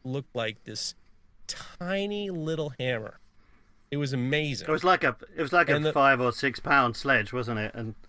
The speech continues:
Speaker 1: It was a big hammer. It was, it
Speaker 2: Yeah.
Speaker 1: looked like a ti-, it looked like one of your Cliff Dufton hammers that you swing in your hand. But to me, it's
Speaker 2: Yeah.
Speaker 1: like, I gotta take the two hands to pick it up.
Speaker 2: I'm quite big.
Speaker 1: Yeah, that's fine. So,
Speaker 2: Yeah.
Speaker 1: so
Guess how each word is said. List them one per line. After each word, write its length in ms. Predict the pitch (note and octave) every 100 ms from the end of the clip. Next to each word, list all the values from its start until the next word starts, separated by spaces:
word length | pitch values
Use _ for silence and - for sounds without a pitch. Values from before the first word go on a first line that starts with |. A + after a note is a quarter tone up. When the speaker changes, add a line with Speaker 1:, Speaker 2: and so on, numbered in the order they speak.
| - - D#3
Speaker 1:
It 160 | F#3
was 180 | A#3 G#3
a 40 | E3
big 240 | G3 F3
hammer. 440 | F3 F#3 D3 B2
It 80 | D3+
was, 200 | G3 G3+
it 260 | G3+ F#3 E3
Speaker 2:
Yeah. 220 | D#3+ D#3
Speaker 1:
looked 180 | C4 -
like 240 | F3+ E3
a 80 | D3+
ti-, 220 | - -
it 100 | F#3+
looked 240 | G3+ B3+ A3+
like 220 | G3 D3
one 240 | D3+ F3
of 60 | E3+
your 160 | D#3+ C#3+
Cliff 320 | - F3 -
Dufton 340 | F#3+ G#3+ D3+
hammers 480 | B2 A2+ G#2 G#2+ G#2+
that 160 | A#2 A#2+
you 80 |
swing 380 | A2+ - B2+ B2+
in 100 | B2+
your 140 | A#2+ B2+
hand. 300 | E3 D3 B2+ - -
But 120 | D3+ -
to 120 | D#3+
me, 220 | E3 G#3
it's 160 | D#3 D3+
Speaker 2:
Yeah. 80 |
Speaker 1:
like, 260 | D3 C3+ C3
I 120 | D#3
gotta 200 | E3+ D3+
take 220 | D3 C#3
the 100 | B2
two 200 | C#3 F#3
hands 320 | D3 E3+ F3 -
to 60 |
pick 160 | B2 C3
it 120 | C3
up. 200 | E3+ C3+ - - - - - - - - - - - - - -
Speaker 2:
I'm 260 | E3 E3+ F3
quite 340 | - F3+ D3+
big. 280 | B2+ A#2 G2+ - - - - - - - - - - - -
Speaker 1:
Yeah, 260 | A2+ F#2 F#2
that's 180 | F#3 F#3
fine. 340 | - C#3 E3 - -
So, 420 | - G#3+ G#3 F#3+
Speaker 2:
Yeah. 160 | - C#3
Speaker 1:
so 300 | D3 G3+ F#3